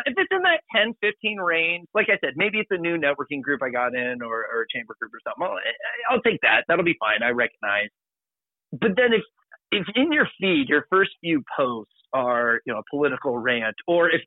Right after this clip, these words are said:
all your posts are just, they're not advertisements, but shares, you know, like, "Garfield really had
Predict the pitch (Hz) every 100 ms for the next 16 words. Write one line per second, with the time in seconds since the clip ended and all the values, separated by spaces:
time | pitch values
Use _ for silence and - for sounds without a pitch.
0 | - 233 269 254 - 196 180 - 160 151
1 | 139 147 143 _ _ _ _ _ _ _
2 | _ _ _ - - _ 170 - 190 202
3 | 190 165 151 - 147 127 127 - 170 -
4 | - 202 180 160 139 123 - 170 165 156
5 | 147 139 131 139 - _ _ - 170 165
6 | - 165 156 131 151 151 143 135 127 _
7 | _ _ - 156